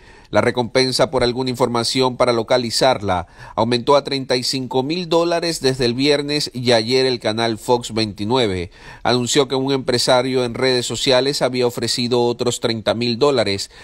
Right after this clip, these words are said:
a quien ayude a dar con el paradero de la menor.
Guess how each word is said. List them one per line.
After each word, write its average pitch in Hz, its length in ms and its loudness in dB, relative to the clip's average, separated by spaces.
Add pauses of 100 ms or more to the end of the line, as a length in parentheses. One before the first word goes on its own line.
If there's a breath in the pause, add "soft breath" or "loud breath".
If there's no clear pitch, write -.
(160 loud breath)
a 110 160 2
quien 123 240 0
ayude 151 440 2
a 165 60 2
dar 131 240 2
con 135 160 -4
el 120 100 -2
paradero 117 640 0
de 123 120 -2
la 120 100 2
menor. 110 460 -4